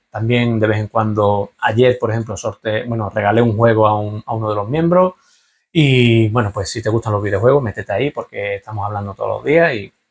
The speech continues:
es un grupito muy, muy sano y muy alegre. Y bueno, pues nada más, si te ha gustado el, el vídeo, te agradecería que le dejaras un fuerte like. Si has llegado a este vídeo y no, no estás suscrito, te agradecería que te suscribieras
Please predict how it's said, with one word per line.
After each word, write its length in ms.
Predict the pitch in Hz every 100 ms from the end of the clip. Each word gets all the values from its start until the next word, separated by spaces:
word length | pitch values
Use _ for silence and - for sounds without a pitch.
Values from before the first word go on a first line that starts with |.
| _
es 160 | 123 110
un 140 | 110
grupito 440 | 110 107 113 120 110
muy, 500 | 107 104 101 107 -
muy 200 | 127 110
sano 280 | - 131 147
y 40 |
muy 140 | 104 104
alegre. 360 | 92 92 90 _ - - - - -
Y 300 | 170 156 147
bueno, 200 | 151 151
pues 140 | 127
nada 220 | 123 127
más, 220 | 147 120 -
si 100 | 113
te 60 |
ha 40 | 120
gustado 480 | 120 - 120 117
el, 640 | 113 117 113 110 113 110 107 _ -
el 100 | - 123
vídeo, 240 | 127 98
te 60 | 98
agradecería 540 | 98 101 113 113 113
que 60 | 104
le 80 | 101
dejaras 280 | 113 113
un 100 | 107
fuerte 320 | 110 135 - 113
like. 360 | 143 151 - - _ _ -
Si 160 | -
has 60 | 127
llegado 200 | 120 113
a 20 |
este 140 | 110 117
vídeo 220 | 120 113
y 20 |
no, 280 | 110 107 110
no 120 | 113
estás 160 | 101 110
suscrito, 480 | - - 147 110 -
te 120 | -
agradecería 540 | 101 107 101 113 131 -
que 100 | 98
te 100 | 107
suscribieras 640 | 156 156 135 131 135 -